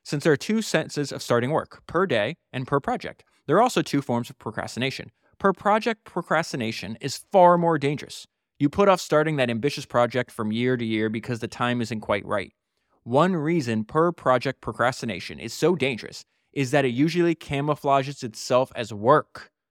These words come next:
You're not just sitting around doing nothing. You're working industrious-, industriously on something else. You're too busy to notice it." And then I love his simple guide on how to catch if we're actually doing this. "The way to beat this is to stop occasionally and ask yourself,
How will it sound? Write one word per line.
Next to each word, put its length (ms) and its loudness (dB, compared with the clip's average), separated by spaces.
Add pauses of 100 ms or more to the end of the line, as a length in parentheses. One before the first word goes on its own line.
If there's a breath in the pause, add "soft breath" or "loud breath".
(380)
You're 120 0
not 140 2
just 160 -2
sitting 240 0
around 200 0
doing 180 -2
nothing. 360 -2 (240)
You're 100 4
working 360 2
industrious-, 640 0
industriously 720 -4
on 240 -2
something 400 -2
else. 400 -4 (360)
You're 180 0
too 380 -4
busy 420 -2
to 180 -8
notice 540 -2
it." 360 -16 (1300)
And 160 -4
then 80 -2
I 60 -2
love 220 0
his 100 -6
simple 260 -6
guide 400 0
on 140 -10
how 140 -2
to 60 -8
catch 360 -4
if 100 -12
we're 80 -2
actually 200 -10
doing 140 0
this. 160 -12 (440 loud breath)
"The 80 0
way 100 6
to 80 2
beat 200 -2
this 200 -6
is 100 -10
to 80 -10
stop 340 2
occasionally 480 -6
and 100 -2
ask 140 -4
yourself, 280 -10